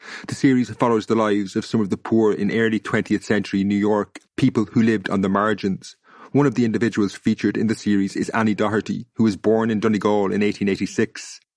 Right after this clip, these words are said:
She emigrated to the U S A in nineteen oh five and lived there until at least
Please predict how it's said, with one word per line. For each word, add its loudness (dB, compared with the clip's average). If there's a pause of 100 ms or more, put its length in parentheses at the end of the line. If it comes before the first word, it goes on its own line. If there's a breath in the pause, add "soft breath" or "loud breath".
(220)
She 0
emigrated 0
to -12
the 2
U 4
S -4
A 2 (180 loud breath)
in 2
nineteen 0
oh 2
five 0
and 0
lived -2
there 0
until -2
at 0
least -2